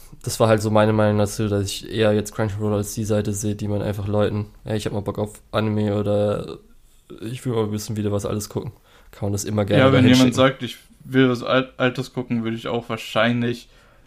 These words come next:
Speaker 2: äh, notgedrungen, äh, Crunchyroll empfehlen, aber generell, wenn man heutzutage Anime einfach schauen will, einfach so den, ja,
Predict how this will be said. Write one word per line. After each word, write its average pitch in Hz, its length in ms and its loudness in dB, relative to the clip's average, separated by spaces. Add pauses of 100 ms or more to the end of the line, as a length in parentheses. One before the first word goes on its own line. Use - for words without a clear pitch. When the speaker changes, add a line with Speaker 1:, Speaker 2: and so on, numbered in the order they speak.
(140)
Speaker 2:
äh, 113 140 2
notgedrungen, 117 920 0
äh, 110 300 -2
Crunchyroll 113 560 -2
empfehlen, 113 420 -4
aber 113 380 -4 (640)
generell, 123 440 2
wenn 113 120 0
man 113 280 -2
heutzutage 127 720 -2
Anime 127 400 2
einfach 123 280 -4
schauen 127 360 -2
will, 127 220 -2 (480)
einfach 120 260 -2
so 123 180 -4
den, 117 680 -2 (840)
ja, 107 400 -2